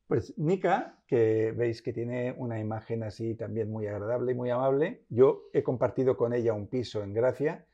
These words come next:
y oía sus consultas a veces cómo metía caña a los clientes, pero, o sea, a veces incluso los amenaza. Me, de alguna manera, recuerdo que había,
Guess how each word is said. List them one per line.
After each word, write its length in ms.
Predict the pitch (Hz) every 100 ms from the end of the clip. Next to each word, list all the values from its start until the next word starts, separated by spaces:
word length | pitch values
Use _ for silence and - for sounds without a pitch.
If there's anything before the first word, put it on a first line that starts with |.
| - 143
y 120 | 127
oía 280 | 127 180 113
sus 180 | 127 -
consultas 480 | 127 - 123 123
a 40 | 123
veces 400 | 120 170 180 - 220 - _
cómo 240 | - 147 170
metía 340 | 147 - 147
caña 320 | 147 135 160
a 20 | 170
los 180 | 120
clientes, 580 | - 107 131 180 220 -
pero, 160 | - 110 98
o 320 | - - _
sea, 140 | - 127
a 100 | 120
veces 440 | 131 190 - - -
incluso 680 | 131 131 143 180 226 220 -
los 180 | 120 110
amenaza. 640 | 107 110 135 - 95 - _ _ _
Me, 140 | - 123 220 - _ - - - - -
de 100 | 220
alguna 280 | 226 262 208
manera, 360 | 143 117 113 -
recuerdo 440 | 143 156 190 202
que 60 | 190
había, 600 | 160 170 156 143 123 -